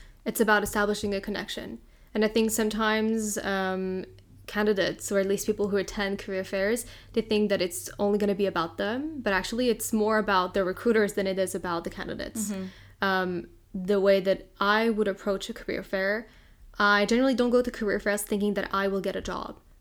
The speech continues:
Speaker 1: or that I will get an internship, that I will get an interview.
Speaker 2: For sure.
Speaker 1: To me, the goal is to talk to people, to get some names, uh, to ask my questions, to get answers. That's the main priority that I have whenever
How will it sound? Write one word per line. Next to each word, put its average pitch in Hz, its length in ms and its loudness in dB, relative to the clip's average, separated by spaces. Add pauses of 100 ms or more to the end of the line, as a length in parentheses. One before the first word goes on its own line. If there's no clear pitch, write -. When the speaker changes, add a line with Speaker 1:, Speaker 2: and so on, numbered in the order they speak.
Speaker 1:
or 214 60 -2
that 196 100 2
I 190 80 2
will 196 140 4
get 190 120 2
an 196 140 2
internship, 226 580 -4
that - 120 -4
I - 40 -4
will 190 60 -4
get 196 160 2
an 202 100 4
interview. 226 540 2 (100)
Speaker 2:
For 196 140 -12
sure. 214 240 -18
Speaker 1:
To 220 140 2
me, 233 160 6
the 233 120 2
goal 214 580 2 (320)
is 208 260 2
to 190 640 2 (300)
talk 220 260 0
to 302 80 0
people, - 520 -6 (760)
to 220 80 2
get 190 180 4
some 277 140 4
names, 202 540 -2 (640)
uh, 190 280 2
to - 200 -8
ask 240 220 0
my 254 100 0
questions, - 880 -8 (180)
to 226 80 -2
get 202 200 2
answers. - 560 -8 (360)
That's - 500 0
the - 180 -2
main 208 260 2
priority 202 400 2
that 180 160 0
I 175 40 -4
have 190 420 -2
whenever 185 500 -2